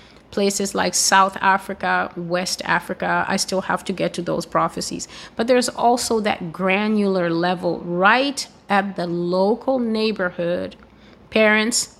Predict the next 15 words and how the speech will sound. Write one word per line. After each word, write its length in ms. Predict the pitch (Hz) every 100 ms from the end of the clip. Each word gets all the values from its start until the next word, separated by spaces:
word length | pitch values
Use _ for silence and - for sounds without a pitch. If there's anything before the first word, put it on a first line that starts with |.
| -
are 360 | 180 175 175 -
pedophiles. 920 | 185 190 190 - 175 180 190 - -
The 80 | 185
Lord 260 | 180 185
says 240 | - 196 196
that 100 | 180
the 100 | 185
surface 500 | - 196 196 208 -
of 220 | 202 196
America 640 | 196 185 180 196 190 196 202
is 160 | 196
crawling 1000 | - - - - 202 202 208 214 233 269 -
with 380 | 185 196 196 - -
pedophilic 880 | 202 185 175 - 208 196 202 - - -
intent, 760 | 196 185 - - 208 262 -